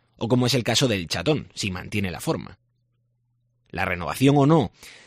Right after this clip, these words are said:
de estos cinco jugadores que llegan ahora va a depender de su rendimiento, de lo que hagan en el campo, porque prácticamente a ninguno le hemos visto. Pero sí ya van teniendo claro en el Salamanca renovaciones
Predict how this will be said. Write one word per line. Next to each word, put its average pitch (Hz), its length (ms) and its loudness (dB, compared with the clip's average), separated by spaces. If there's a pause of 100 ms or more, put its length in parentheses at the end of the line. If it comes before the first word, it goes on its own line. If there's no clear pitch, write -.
(140)
de 92 200 -4
estos - 280 -2
cinco 151 300 6
jugadores 113 540 0
que 98 100 -8
llegan 117 280 0
ahora 123 440 0 (680)
va 110 80 2
a 120 40 2
depender 123 380 2
de 127 100 2
su 156 180 2
rendimiento, 123 680 -2 (360)
de 104 220 0
lo 98 100 0
que 123 140 -2
hagan 117 200 0
en 98 100 -4
el 104 120 -2
campo, 110 280 0
porque 90 200 -8
prácticamente 120 680 -4 (340)
a 120 140 2
ninguno 123 680 2
le 113 200 0
hemos 101 200 -2
visto. - 340 -4 (920)
Pero 120 200 4
sí 151 260 2
ya 143 120 4
van 135 140 0
teniendo 120 320 -2
claro 117 240 0
en 113 80 -2
el 107 120 -2
Salamanca 113 420 0
renovaciones 117 800 -2